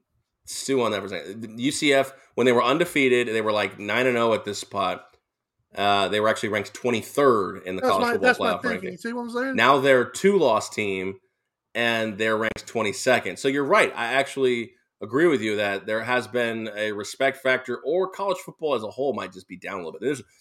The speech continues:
Speaker 1: there's a three-loss team at, like, number eighteen right now. <laughs>
Speaker 2: Yeah, we know. All right, number one, Georgia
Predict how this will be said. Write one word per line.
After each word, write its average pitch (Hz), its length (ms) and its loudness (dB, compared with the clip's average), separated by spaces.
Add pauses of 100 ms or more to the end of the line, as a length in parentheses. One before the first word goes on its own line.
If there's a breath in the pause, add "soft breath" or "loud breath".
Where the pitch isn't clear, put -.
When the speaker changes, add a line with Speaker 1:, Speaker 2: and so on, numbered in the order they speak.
Speaker 1:
there's 196 120 4
a 139 80 0
three-loss 120 440 2
team 98 400 -4 (240)
at, 92 100 -2
like, 107 120 -4
number 101 180 -4
eighteen 95 340 -6
right - 160 -18 (100)
now. - 140 -12
<laughs> - 140 -20 (1080 soft breath)
Speaker 2:
Yeah, 143 100 -12
we 139 120 -14
know. 131 240 -20 (1500)
All 233 140 4
right, 220 180 6
number 302 380 4
one, 339 420 4
Georgia 262 800 0